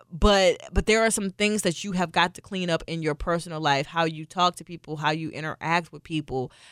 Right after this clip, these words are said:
how you treat people. Like, your integrity right now needs to go under the microscope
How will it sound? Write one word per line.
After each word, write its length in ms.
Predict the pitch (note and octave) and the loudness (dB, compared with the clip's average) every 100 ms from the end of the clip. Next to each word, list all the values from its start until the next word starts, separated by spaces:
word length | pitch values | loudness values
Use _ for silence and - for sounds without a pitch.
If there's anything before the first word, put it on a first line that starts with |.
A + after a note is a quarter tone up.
| _ | _
how 140 | F3 | 2
you 160 | E3+ D#3+ | 2 0
treat 320 | - G3+ F3 | -6 -6 -6
people. 260 | - F3 D3 | -10 -6 -2
Like, 180 | D3 D3+ | -2 0
your 140 | G3 | 0
integrity 720 | F3+ F#3 - F3+ F#3+ G3+ A3+ | 0 -4 -2 -2 0 -2 -2
right 360 | A3 E3+ F3 - | -2 2 2 0
now 460 | E3 D#3 F3+ A#3+ B3+ _ _ _ - | -2 0 2 -2 -6 _ _ _ -4
needs 440 | F3 F3+ F3+ - | 0 0 -2 -8
to 100 | - | -8
go 200 | D#3+ E3+ | 2 2
under 180 | - E3 | 2 -4
the 100 | D#3+ | -4
microscope 760 | D#3+ D#3 - - - B1+ G1+ | -2 -2 -6 -16 -10 -10 -10